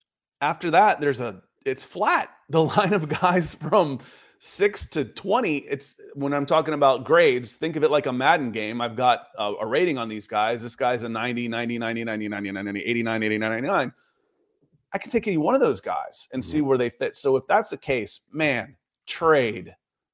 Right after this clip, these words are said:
Speaker 1: down. And, and, and it says, "I feel like a third rounder isn't good enough." Make you fumble. I'm, I'm just spitballing here.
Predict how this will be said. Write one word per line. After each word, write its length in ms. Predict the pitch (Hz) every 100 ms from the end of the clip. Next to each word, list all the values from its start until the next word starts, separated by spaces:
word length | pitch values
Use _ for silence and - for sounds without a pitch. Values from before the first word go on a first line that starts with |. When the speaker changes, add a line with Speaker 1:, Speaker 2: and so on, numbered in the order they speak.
| _ 123
Speaker 1:
down. 480 | 117 104 90 - -
And, 200 | 135 139
and, 280 | 139 139 123
and 140 | 127
it 40 | 131
says, 180 | 143 131
"I 100 | 139
feel 160 | 170
like 180 | 165 156
a 60 | 147
third 220 | 143 135
rounder 280 | 135 131 123
isn't 220 | 110 110
good 140 | 113
enough." 220 | 107 104 -
Make 240 | 147 151
you 60 | 131
fumble. 240 | 139 123
I'm, 160 | 127 139
I'm 100 | 151
just 240 | 151 127 -
spitballing 420 | 113 107 98 104
here. 220 | 101 101